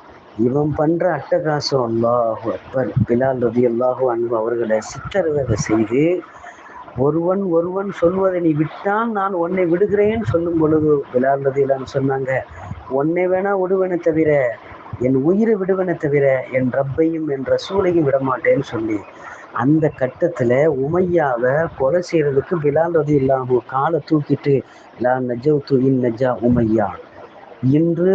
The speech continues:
உமையா கொலை செய்யப்பட்டு விட்டால் நான் வெற்றி பெற்று விட்டேன் என்று அர்த்தம். இன்னைக்கு இவன் தப்பிச்சிட்டான், நான் காலமெல்லாம் அவனுக்கு அடிமையாகத்தான் இருக்கணுமோ என்று ஆக்ரோஷத்தோடு வந்து கொலை செஞ்சாங்க.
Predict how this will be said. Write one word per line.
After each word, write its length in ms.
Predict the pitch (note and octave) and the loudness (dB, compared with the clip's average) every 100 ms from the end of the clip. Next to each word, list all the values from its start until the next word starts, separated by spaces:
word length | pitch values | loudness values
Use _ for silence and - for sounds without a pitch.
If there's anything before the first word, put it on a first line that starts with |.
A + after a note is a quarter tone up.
| F#3+ | 2
உமையா 580 | C#3+ D3+ E3 E3 D#3+ D#3+ - | -2 -2 -2 -2 -4 -6 -2
கொலை 220 | C#3 D#3+ | 0 0
செய்யப்பட்டு 600 | - E3 D3 C#3+ - D#3 | 2 2 2 -2 -2 0
விட்டால் 420 | C#3+ - D#3+ E3+ | 0 0 -2 0
நான் 240 | D3+ C#3+ | -2 0
வெற்றி 300 | B2+ B2+ - | 0 -2 -2
பெற்று 280 | D#3+ C#3+ D3 | -2 0 0
விட்டேன் 440 | B2 - C3+ D#3 E3 | 0 2 2 2 0
என்று 200 | C3 A#2+ | 0 0
அர்த்தம். 480 | A2+ - B2 A2+ - - - - - - - | 0 -2 -2 -2 -4 -18 -20 -20 -18 -8 0
இன்னைக்கு 560 | C#3 E3+ G3+ G3 F#3 | 2 4 2 0 2
இவன் 260 | E3 C#3+ C3 | 2 2 0
தப்பிச்சிட்டான், 840 | B2+ A#2+ F#3+ - D#3 D3 C3+ B2+ A#2 - - | -2 0 -4 0 -2 0 -2 -2 -6 -12 -8
நான் 200 | G#2+ A2+ | -2 -2
காலமெல்லாம் 920 | G#2+ A#2+ C3 C#3+ D3+ D#3+ F3 F#3 G#3 G#3+ | 0 0 0 2 0 0 0 0 0 0
அவனுக்கு 340 | E3 D#3 C3+ | 0 -2 -4
அடிமையாகத்தான் 760 | B2 C3+ C3+ C3 B2 - B2+ A#2+ | 0 2 2 2 -4 -4 -4 -2
இருக்கணுமோ 760 | B2 - C#3+ C3+ D3 F3+ F#3 | -4 -4 -2 0 0 0 0
என்று 340 | C#3+ C#3 C#3 C3 A2+ - - - - | -2 -2 0 0 -2 -10 -20 -10 -6
ஆக்ரோஷத்தோடு 800 | D3 - D3+ - A#2 C3+ C#3+ D3 | -4 0 0 2 0 2 2 2
வந்து 340 | A#2+ B2 A#2 | 2 0 -2
கொலை 220 | - A#2+ B2 | 0 -2 0
செஞ்சாங்க. 420 | A#2+ G#2 G2+ - | 0 0 0 -4